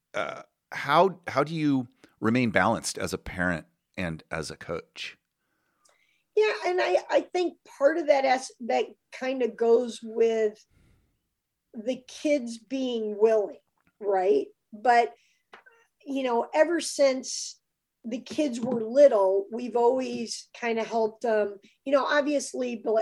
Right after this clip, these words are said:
Speaker 2: you know, I'm not teaching her gymnastics by
Speaker 1: Mm-hmm.
Speaker 2: any means, but my husband played soccer in high school. Um, so he helped her when she was doing her soccer a little bit.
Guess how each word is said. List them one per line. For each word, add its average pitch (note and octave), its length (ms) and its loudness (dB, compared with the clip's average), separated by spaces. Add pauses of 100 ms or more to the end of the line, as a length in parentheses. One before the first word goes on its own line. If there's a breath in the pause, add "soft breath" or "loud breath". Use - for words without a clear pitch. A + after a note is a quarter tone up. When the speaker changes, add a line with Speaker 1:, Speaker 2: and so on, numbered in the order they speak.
Speaker 2:
you A#3 140 -6
know, G3 260 -4
I'm A3+ 140 -4
not G#3+ 220 -4
teaching G#3+ 360 -12
her F#3+ 140 -4
gymnastics F#3+ 800 -8
by G#3 180 -4
Speaker 1:
Mm-hmm. G3 80 -2
Speaker 2:
any E3+ 160 -4
means, E3 120 -14 (360)
but G3 220 -2 (340 soft breath)
my B3 160 4
husband B3+ 640 0
played A3 340 4
soccer G#3+ 720 0
in G3 300 0 (200)
high G#3+ 160 2
school. G3 600 0 (400 soft breath)
Um, G#3+ 460 0
so A#3 520 2 (220 loud breath)
he D#4 240 0
helped C4 400 0
her B3 180 0
when A3 200 0
she A3+ 240 -10
was G#3 180 -6
doing G#3 300 -2
her F#3+ 120 -2
soccer B3+ 560 -4
a A3+ 60 0
little A3 280 2
bit. G#3 320 2